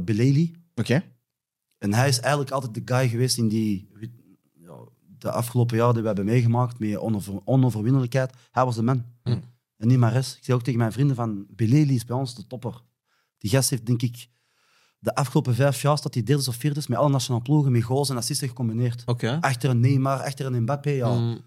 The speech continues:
Speaker 1: Dat is de vierde of de vijfde op die lijst. Dus, ehm, die is deze jaar terug naar, eh, Algerije gegaan, competitie. Heeft tien goals gemaakt en acht assists of zoiets.
Speaker 3: Is dat voor A C Alger dat hij speelt?
Speaker 1: Eh, M C.
Speaker 3: M C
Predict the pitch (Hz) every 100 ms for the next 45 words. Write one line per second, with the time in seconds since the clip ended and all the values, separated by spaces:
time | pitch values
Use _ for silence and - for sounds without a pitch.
0 | _ _ _ _ 101 101 123 120 160 156
1 | 131 117 135 143 123 120 120 123 117 -
2 | - 117 117 - - 110 110 110 107 104
3 | 101 - - 117 117 143 - 143 120 151
4 | 135 127 117 113 101 92 85 - 117 113
5 | 123 139 143 143 113 120 139 139 156 -
6 | _ _ - 117 - 139 117 135 135 120
7 | 127 120 113 120 123 117 - 139 147 123
8 | 156 156 - 131 135 139 135 127 151 147
9 | - 143 143 214 214 208 - 254 117 135
10 | 123 110 - 131